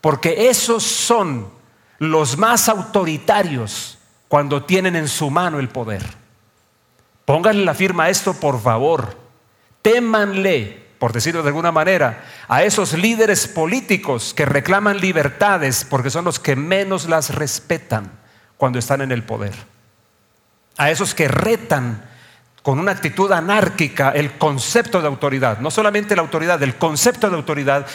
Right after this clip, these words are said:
que es un concepto tan importante para que una comunidad crezca sana, para que una familia crezca sana, pero no se nos puede olvidar que la autoridad es un medio, jamás es un fin, jamás será un fin,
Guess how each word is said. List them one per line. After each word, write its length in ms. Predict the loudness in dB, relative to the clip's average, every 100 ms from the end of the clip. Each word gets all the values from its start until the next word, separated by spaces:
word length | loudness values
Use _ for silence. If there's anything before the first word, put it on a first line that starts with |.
| -8
que 80 | -4
es 80 | -2
un 80 | 0
concepto 480 | 0 2 0 0 0
tan 240 | 0 0
importante 720 | -4 -4 0 0 0 -2 -2 -2 -16 -2
para 240 | 0 2
que 80 | 0
una 180 | 0 2
comunidad 600 | 0 0 0 2 0 2
crezca 400 | 0 0 0 0
sana, 480 | 2 2 0 -4 -8 -6
para 220 | 0 0 0
que 80 |
una 100 | -2
familia 400 | 0 0 0 -2
crezca 320 | -2 -4 -2 -2
sana, 400 | 0 0 0 -4 -12 -4
pero 160 | -2
no 100 | 0
se 80 | 0
nos 140 | 0 0
puede 180 | 0
olvidar 380 | 0 0 2 2
que 100 | 2
la 60 | 0
autoridad 500 | 0 -2 0 0 0
es 160 | -2
un 140 | -4 0
medio, 420 | 0 0 -2 0
jamás 420 | 0 2 2 2
es 140 | 0 -2
un 160 | -6
fin, 340 | -2 -2 -2 -6 -6
jamás 480 | 0 0 2 0 0
será 240 | 0 0
un 140 | -2 -2
fin, 360 | -2 0 -4